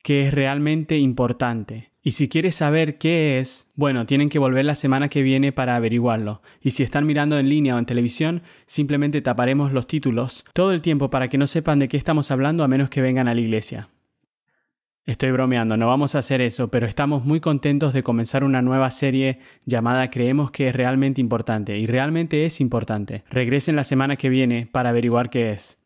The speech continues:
Vamos a estar en Habacuc capítulo tres hoy, y el libro de Habacuc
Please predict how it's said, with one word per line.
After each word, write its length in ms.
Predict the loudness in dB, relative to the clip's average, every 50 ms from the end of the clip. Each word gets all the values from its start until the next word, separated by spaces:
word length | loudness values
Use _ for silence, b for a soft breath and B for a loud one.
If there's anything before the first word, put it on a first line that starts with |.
| _
Vamos 320 | -2 -2 0 0 -2 -2 -2
a 40 |
estar 200 | -2 0 0 0 2
en 120 | 2 2
Habacuc 400 | 2 2 0 0 0 -2 -4 -2
capítulo 500 | -2 -4 0 0 0 0 2 2 2 2
tres 300 | 2 0 0 0 -2 -2
hoy, 320 | -4 -2 -2 -2 -2 -4 -2
y 100 | 0 2
el 80 | 2 4
libro 220 | 4 2 2 2
de 120 | 2 2 2
Habacuc 460 | 2 2 0 0 0 -2 -4 -4 -8